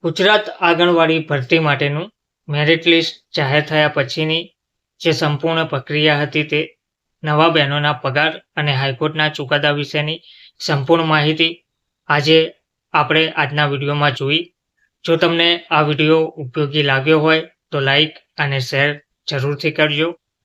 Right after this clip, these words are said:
અને ચેનલને સબસ્ક્રાઇબ કરવાનું ભૂલતા નહીં.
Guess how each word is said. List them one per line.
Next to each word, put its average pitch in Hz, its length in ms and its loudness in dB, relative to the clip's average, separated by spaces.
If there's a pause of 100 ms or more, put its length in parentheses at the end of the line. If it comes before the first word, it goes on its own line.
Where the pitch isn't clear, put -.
(420)
અને 180 260 4
ચેનલને 175 600 2
સબસ્ક્રાઇબ 160 520 -2
કરવાનું 135 560 -2 (400)
ભૂલતા 131 340 -2
નહીં. 123 320 -6